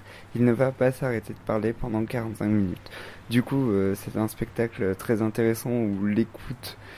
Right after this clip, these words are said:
est au centre, et voir un spectacle où on est forcé à écouter, euh, à Avignon, ça fait vraiment du bien. Donc moi, c'est un peu triché parce que c'est le premier festival que je voyais du festival.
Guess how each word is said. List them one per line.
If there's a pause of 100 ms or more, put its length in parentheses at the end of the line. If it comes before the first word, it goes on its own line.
(180)
est
au
centre, (140)
et
voir
un
spectacle (320)
où
on
est
forcé (160)
à
écouter, (160)
euh, (160)
à
Avignon,
ça
fait
vraiment
du
bien. (400)
Donc
moi, (200)
c'est
un
peu
triché
parce
que
c'est
le
premier
festival
que
je
voyais
du
festival.